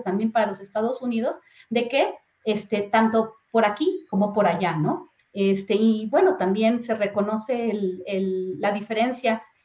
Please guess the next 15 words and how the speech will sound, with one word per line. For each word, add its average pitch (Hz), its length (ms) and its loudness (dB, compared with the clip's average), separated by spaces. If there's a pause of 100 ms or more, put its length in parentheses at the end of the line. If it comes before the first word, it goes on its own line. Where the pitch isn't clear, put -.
(140)
en 190 480 2
términos 220 480 2
de 185 280 -4
economías, 233 760 4
de 190 100 -2
tamaños 214 440 0
de 220 80 -4
la 208 80 -2
economía, 220 500 -2
de, 208 240 -2
de, 196 140 0
de 196 100 0
poderío. 214 440 0
Estamos 240 340 -4
hablando 233 500 0